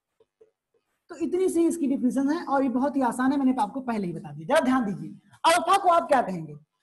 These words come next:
तो आप अगर यहाँ दे-, देखें तो अल्फा को आप क्या कहेंगे? ए के सापेक्ष क्रिया की कोटि, और बीटा को, यहाँ पे बीटा को क्या कहेंगे? बी के सापेक्ष क्रिया की कोटि। वही बात यहाँ पे कर रहा है कि अभिक्रिया की दर समीकरण में प्रकट सांद्रता पद की जो घात होगी, उस अभिकारक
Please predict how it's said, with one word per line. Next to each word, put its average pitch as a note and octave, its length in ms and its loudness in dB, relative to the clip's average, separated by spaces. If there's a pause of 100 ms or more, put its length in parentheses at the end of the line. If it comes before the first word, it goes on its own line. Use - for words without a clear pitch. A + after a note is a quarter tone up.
(220)
तो F#4 60 2
आप D#4+ 280 4
अगर E4 180 0
यहाँ D4+ 200 4
दे-, C4+ 200 0
देखें C4+ 420 0
तो C#4+ 60 -10
अल्फा C4 300 2
को D4 120 -2
आप D4+ 140 0
क्या D4 100 2
कहेंगे? D4+ 340 -2 (600)
ए G4 160 0
के F4 200 0
सापेक्ष C#4 580 0
क्रिया A#3 340 -4
की D#4+ 140 -10
कोटि, F3 500 -6
और G3 60 -2
बीटा A3+ 300 -2
को, C#4 260 -10
यहाँ B3 220 0
पे B3+ 100 -2
बीटा A3 260 -2
को C4+ 80 -8
क्या C#4 120 0
कहेंगे? D4 340 -6
बी B3+ 220 -4
के D4 120 -4
सापेक्ष B3 420 -2
क्रिया G3 280 -10
की E3 100 -16
कोटि। E3+ 200 -12
वही B3+ 180 2
बात C#4 260 2
यहाँ A#3+ 120 -4
पे A3+ 100 -6
कर A3+ 140 2
रहा B3 120 4
है F4+ 160 4 (420)
कि D#4+ 60 -4
अभिक्रिया C#4+ 600 0
की F#4 160 -2
दर C#4 260 2
समीकरण C4+ 480 2
में D4 240 -2
प्रकट - 480 -2 (440)
सांद्रता C#4+ 640 2
पद D4+ 320 2
की C#4 80 -4
जो B3+ 160 -2
घात A3 400 0
होगी, D4 300 0
उस G4 320 -6
अभिकारक A#3+ 540 2